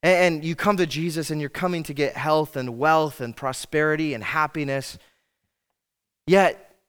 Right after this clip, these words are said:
what people oftentimes find is those promises don't really get delivered. In fact, you look at the lives of the apostles. Most of these guys ended up lonely,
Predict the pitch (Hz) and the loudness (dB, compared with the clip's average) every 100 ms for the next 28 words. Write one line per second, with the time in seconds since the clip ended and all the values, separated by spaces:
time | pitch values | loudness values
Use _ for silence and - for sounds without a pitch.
0 | _ _ _ 147 156 - 170 147 135 - | _ _ _ -2 -2 -2 -4 -2 -4 -4
1 | - 165 165 151 131 127 - 147 185 208 | 2 2 2 -6 -8 -10 -8 -2 0 0
2 | 147 117 104 107 - _ _ _ _ _ | -4 -6 -8 -14 -18 _ _ _ _ _
3 | _ _ _ _ _ 156 147 - 147 156 | _ _ _ _ _ -4 -4 -4 0 0
4 | 175 - 127 113 117 135 123 _ 123 135 | 0 -6 -10 -10 -6 -6 -8 _ -8 -6
5 | 120 107 - 120 113 107 160 113 101 98 | -4 -8 -10 -10 -8 -4 -4 -4 -14 -6
6 | 151 131 - 139 131 135 131 123 117 107 | 0 0 -2 -14 -10 -8 -6 -6 -6 -6
7 | 117 120 131 127 117 110 98 - 143 160 | -4 -2 -2 -4 -12 -12 -10 -2 -2 -2
8 | - - _ _ _ _ _ _ _ - | -12 -20 _ _ _ _ _ _ _ -2
9 | 139 185 151 127 117 - 120 113 107 - | 0 0 -4 -8 -8 -4 -2 -2 -6 -12
10 | 123 123 113 104 _ _ _ _ 107 117 | -12 -8 -8 -8 _ _ _ _ -6 -4
11 | 131 135 135 131 131 | -4 -6 -6 -8 -14